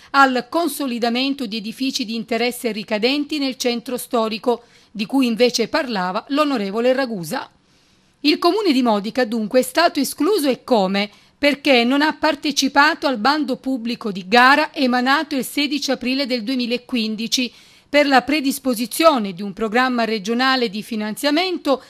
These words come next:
per la promozione di interventi di recupero finalizzati al miglioramento della qualità della vita e dei servizi pubblici urbani nei comuni della regione siciliana. È firmato dal dirigente generale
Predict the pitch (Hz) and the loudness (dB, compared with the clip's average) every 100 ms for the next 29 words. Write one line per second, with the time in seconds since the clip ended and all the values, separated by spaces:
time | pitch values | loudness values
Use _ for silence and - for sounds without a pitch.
0 | _ - 302 277 254 277 269 269 - 294 | _ -4 0 0 0 0 0 -2 -2 -2
1 | 262 208 262 285 277 269 240 247 254 - | -2 -4 -4 -2 0 0 -2 -2 -2 -4
2 | 226 220 196 214 226 208 233 254 302 - | -8 -8 -6 -8 -6 -4 -2 -2 -2 -4
3 | 269 269 262 240 285 226 233 220 262 254 | -2 0 -2 2 2 2 -4 -4 -2 -2
4 | 240 233 269 302 294 226 208 202 - 285 | -2 -2 -2 -4 -4 -4 -4 -6 -2 -2
5 | 269 247 226 202 190 180 214 262 311 285 | -2 -2 -2 -4 -8 -8 -6 -4 -4 -4
6 | _ _ - 277 320 - 302 269 277 294 | _ _ -2 0 0 -2 -4 -4 -4 -4
7 | 277 247 214 240 - 254 220 220 202 214 | -4 -6 -6 -6 -4 -6 -2 0 0 -2
8 | 233 _ _ - 294 339 254 208 254 320 | -4 _ _ 0 2 2 0 0 0 -2
9 | - 240 254 262 302 220 214 220 233 262 | -2 0 2 0 -2 -4 -4 -4 -6 -4
10 | - 247 233 220 226 247 - _ _ _ | -4 -2 0 0 0 -4 -6 _ _ _
11 | 311 294 254 220 254 277 302 285 208 180 | -2 -2 -2 0 2 2 0 -4 -6 -6
12 | 208 214 196 277 247 220 175 254 320 240 | -6 -6 -2 -2 -4 -8 -4 -2 0 0
13 | 190 214 254 | 0 -2 -2